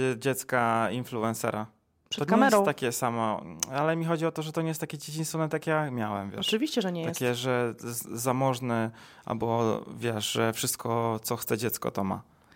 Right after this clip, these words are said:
Speaker 1: No ja takiego dzieciństwa nie
Speaker 2: No nie,
Speaker 1: miałem
Speaker 2: nie mieliśmy
Speaker 1: i
Speaker 2: takiego dzieciństwa.
Speaker 1: dlatego każdy chce tak oglądać. „Jezus, tutaj zabiorą go na wakacje,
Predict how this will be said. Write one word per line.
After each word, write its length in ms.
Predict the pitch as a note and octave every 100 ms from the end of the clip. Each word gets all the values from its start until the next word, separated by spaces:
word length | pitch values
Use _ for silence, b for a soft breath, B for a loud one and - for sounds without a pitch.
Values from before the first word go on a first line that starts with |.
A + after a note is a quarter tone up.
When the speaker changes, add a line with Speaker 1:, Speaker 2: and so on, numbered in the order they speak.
| b -
Speaker 1:
No 60 |
ja 120 | D3 D#3
takiego 500 | D#3+ D3+ D#3 D#3+ D#3
dzieciństwa 500 | D3+ E3+ E3 - E3+
nie 100 | E3+
Speaker 2:
No 60 |
nie, 60 | -
Speaker 1:
miałem 260 | - -
Speaker 2:
nie 60 | -
mieliśmy 340 | - - C#3
Speaker 1:
i 20 | C#3+
Speaker 2:
takiego 260 | F3+ F#3+
dzieciństwa. 220 | F#3 F3+
Speaker 1:
dlatego 240 | D#3+ E3+ C#3+
każdy 320 | C3+ A2+ G#2+
chce 240 | - -
tak 240 | A2 A2 A2
oglądać. 500 | G#2+ A2+ G#2+ G#2 -
„Jezus, 300 | C#3 C3+ C3
tutaj 400 | C3+ C3 B2 B2
zabiorą 400 | B2+ A#2+ C3 B2
go 80 | B2+
na 100 | C3
wakacje, 840 | C#3 D3 C3 C3 - C3 B2+ B2+